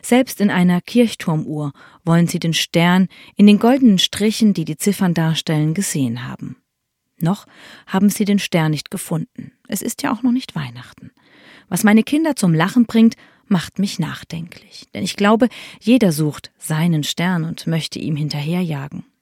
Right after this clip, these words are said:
Und manchmal, da glaube ich, da habe ich ihn gefunden. Um dann enttäuscht festzustellen, nein,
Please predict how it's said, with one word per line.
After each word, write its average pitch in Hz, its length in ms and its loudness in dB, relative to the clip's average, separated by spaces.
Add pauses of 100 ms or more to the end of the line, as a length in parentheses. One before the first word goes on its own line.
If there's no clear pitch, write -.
(140)
Und 160 140 -4
manchmal, 233 460 4 (340)
da 233 80 -2
glaube 285 340 0
ich, 247 220 0
da 180 120 -2
habe 190 240 0
ich 185 140 -4
ihn 175 160 0
gefunden. 151 720 -10 (280)
Um 160 140 -6
dann 180 220 0
enttäuscht 165 460 -6
festzustellen, 180 800 -4 (140)
nein, 165 380 -8